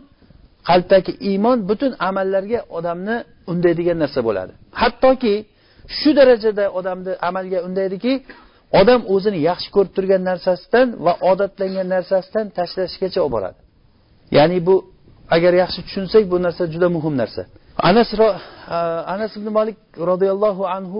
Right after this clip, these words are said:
aytadilar, Buxoriy rivoyat qilgan hadisda, Rasululloh sollallohu alayhi vasallam taom yedilar, men Rasululloh bilan birga taom yedim. Taomda ovqatni ichiga kadi solingan ekan, qovoq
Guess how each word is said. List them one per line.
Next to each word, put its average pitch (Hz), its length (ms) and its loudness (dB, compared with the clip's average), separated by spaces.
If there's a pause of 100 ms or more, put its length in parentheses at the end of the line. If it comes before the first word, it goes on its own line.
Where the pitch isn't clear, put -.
aytadilar, 190 560 0 (380)
Buxoriy 175 320 0
rivoyat 170 260 0
qilgan 170 220 -8
hadisda, 156 420 -2 (600)
Rasululloh 214 400 4
sollallohu 226 380 0
alayhi 220 180 2
vasallam 220 420 -2 (280)
taom 208 340 -2
yedilar, 185 380 0
men 190 200 -6
Rasululloh 185 440 0
bilan 175 220 0
birga 170 200 -4
taom 156 280 -4
yedim. 156 260 -2 (540)
Taomda 226 440 4 (120)
ovqatni 214 560 -4
ichiga 202 440 2 (640)
kadi 202 260 0
solingan 202 400 0
ekan, 156 260 -2 (120)
qovoq 185 320 4